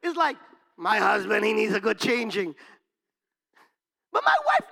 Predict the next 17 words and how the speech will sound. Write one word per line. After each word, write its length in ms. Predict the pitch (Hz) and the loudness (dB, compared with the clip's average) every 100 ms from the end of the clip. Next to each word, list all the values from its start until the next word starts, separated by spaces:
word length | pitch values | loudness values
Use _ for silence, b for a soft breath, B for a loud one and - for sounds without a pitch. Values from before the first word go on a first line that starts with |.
| 494 | -4
never 200 | - 523 | -4 -4
changes. 760 | - 587 659 - 508 311 - - _ _ | -6 -6 -6 -6 -4 -4 -8 -20 _ _
She 240 | - 480 | -16 -12
was 160 | 554 440 | -8 -8
born 240 | 320 539 587 | -4 -4 -2
perfect. 540 | - 698 - 571 - B B B - 440 403 - - _ | 2 2 2 -2 -4 B B B -6 -6 -6 -10 -14 _
<laughs> 400 | _ - - - | _ -20 -20 -10
How 100 | - | -6
about 180 | 349 311 | -2 0
you, 160 | 302 285 | 0 0
Chan? 320 | 247 220 254 | 0 -2 -2
It's 120 | - | -4
your 120 | 302 | -2
husband 340 | 294 302 330 285 | 0 0 -2 -2
that 100 | 254 | -2
needs 200 | 247 - | -6 -4
changing. 460 | 240 202 160 151 | -2 -2 -4 -12